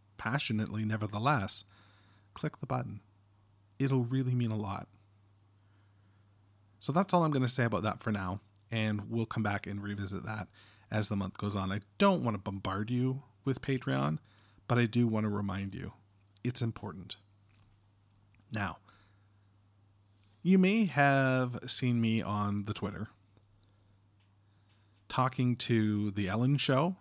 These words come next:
and talking to the Prime Minister of Canada, Justin Trudeau.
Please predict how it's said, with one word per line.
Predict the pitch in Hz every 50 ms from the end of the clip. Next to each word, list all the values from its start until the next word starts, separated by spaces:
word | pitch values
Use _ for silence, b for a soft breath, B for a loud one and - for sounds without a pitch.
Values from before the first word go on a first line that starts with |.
| _ _ b b b b b b b b b b b b b b b b b b b b b b _ -
and | - 120 117 117 117 113 117 113 113 107 113 - _ _ -
talking | - 117 110 - - 117 104 107 107
to | - - 117 104 104 101 98 98 98
the | 101 104
Prime | - - 113 110 107
Minister | 113 117 - - - 120
of | 110 -
Canada, | - - 107 98 95 95 98 95
Justin | 92 - 90 90 - - 95 95
Trudeau. | - - 95 95 - - - -